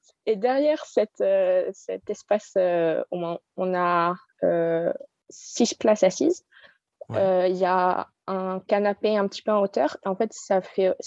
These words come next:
Speaker 1: on peut aussi l'ouvrir et ça fait la chambre des parents. Mais, euh, en fait, ça s'ouvre par-dessus les tables, mais on n'a pas besoin de
Speaker 2: Ah,
Speaker 1: bouger les
Speaker 2: ouais.
Speaker 1: tables. Ça fait juste un lit qui se tire.
Speaker 2: Ah, yes, super. Ah, la vache.
Speaker 1: Donc ça, c'est chouette.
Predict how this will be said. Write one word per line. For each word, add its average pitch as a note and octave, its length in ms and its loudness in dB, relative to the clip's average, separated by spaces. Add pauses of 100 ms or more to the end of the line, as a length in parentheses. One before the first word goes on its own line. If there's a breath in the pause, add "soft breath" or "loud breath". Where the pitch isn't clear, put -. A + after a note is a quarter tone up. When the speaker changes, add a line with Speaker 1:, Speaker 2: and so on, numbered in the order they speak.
Speaker 1:
on G3+ 100 2
peut G3 120 0
aussi G3+ 220 -2
l'ouvrir G#3+ 340 0
et G3+ 40 2
ça F#3+ 140 -2
fait F#3 140 0
la F3+ 100 2
chambre G3+ 220 -4
des G3 100 0
parents. F#3+ 300 -2 (180)
Mais, F3+ 300 2
euh, F3 420 4
en F#3 60 -6
fait, A3+ 160 2
ça G#3+ 100 2
s'ouvre G3+ 280 -6 (100)
par-dessus A3 420 0
les F#3+ 140 4
tables, C4+ 260 0 (320 soft breath)
mais G3+ 80 0
on G3+ 60 6
n'a G3+ 100 4
pas A3 120 0
besoin A#3 140 -2
de A#3+ 40 -2
Speaker 2:
Ah, A3 40 -4
Speaker 1:
bouger A3 140 2
les G#3 60 2
Speaker 2:
ouais. G#3 40 -12
Speaker 1:
tables. G3 200 0
Ça F#3+ 140 -6
fait G3+ 100 0
juste G#3+ 260 0
un G3 80 2
lit G3+ 100 -2
qui G#3+ 120 -2
se - 100 -8
tire. - 340 -8 (160)
Speaker 2:
Ah, A2 300 -2
yes, G#2+ 440 -4 (180)
super. - 400 -8 (640)
Ah, - 60 -20 (100)
la - 80 -4
vache. - 80 -2
Speaker 1:
Donc F3+ 100 0
ça, A3 140 4
c'est A3 140 -4
chouette. - 280 -6